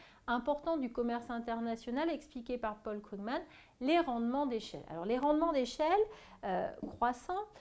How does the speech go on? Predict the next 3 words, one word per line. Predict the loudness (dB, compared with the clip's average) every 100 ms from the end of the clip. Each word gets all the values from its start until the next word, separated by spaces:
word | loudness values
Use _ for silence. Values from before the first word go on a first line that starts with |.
| -20 -20 -6
euh, | -6
c'est, | -6 -2 2 4 4 2 0
euh, | 0 0 0 0 0 -2 -4 -6 -8 -8 -8 -10 -10 -10